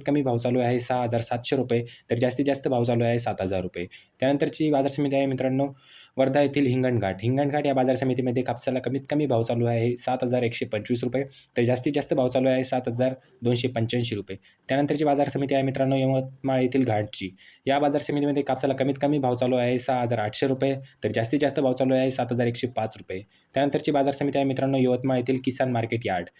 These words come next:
या बाजार समितीमध्ये कमीत कमी कापसाला भाव चालू आहे सहा हजार रुपये प्रति क्विंटल,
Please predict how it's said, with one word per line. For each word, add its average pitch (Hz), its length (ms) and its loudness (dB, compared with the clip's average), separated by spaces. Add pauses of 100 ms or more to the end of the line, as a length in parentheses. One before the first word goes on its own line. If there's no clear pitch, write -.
(200)
या 135 120 4
बाजार 147 220 4
समितीमध्ये 143 460 0
कमीत 139 260 0
कमी 143 140 2
कापसाला 131 300 0
भाव 120 140 2
चालू 120 200 0
आहे 123 180 0
सहा 123 140 -2
हजार 117 320 0
रुपये 110 220 -4
प्रति 104 220 -4
क्विंटल, 117 280 -2